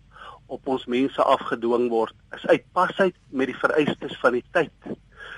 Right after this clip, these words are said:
Die onderwysstelsel wat ons hier toepas, is so honderd jaar gelede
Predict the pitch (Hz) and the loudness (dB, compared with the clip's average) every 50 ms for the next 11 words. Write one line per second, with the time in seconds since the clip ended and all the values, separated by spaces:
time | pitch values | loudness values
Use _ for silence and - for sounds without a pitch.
0 | - - - - _ - 175 208 - 202 208 196 185 196 185 - - 196 185 180 | -16 -16 -18 -18 _ 0 4 8 10 10 10 10 10 8 8 8 8 10 10 10
1 | 175 - - 180 156 151 151 - 156 143 123 - - 131 147 160 - - 165 - | 8 8 6 6 6 6 4 4 0 0 0 0 2 2 2 0 0 -8 -10 -4
2 | _ 147 135 131 - - - - - - - - _ _ 139 131 - - 127 107 | _ 2 2 2 2 -4 -18 -18 -18 -18 -20 -20 _ _ -12 -12 -2 0 2 4
3 | 117 139 160 175 160 - - 143 143 143 143 135 - 127 117 123 135 135 143 143 | 6 8 8 8 6 8 8 8 8 8 8 4 -4 -2 4 4 6 8 8 8
4 | 139 | 6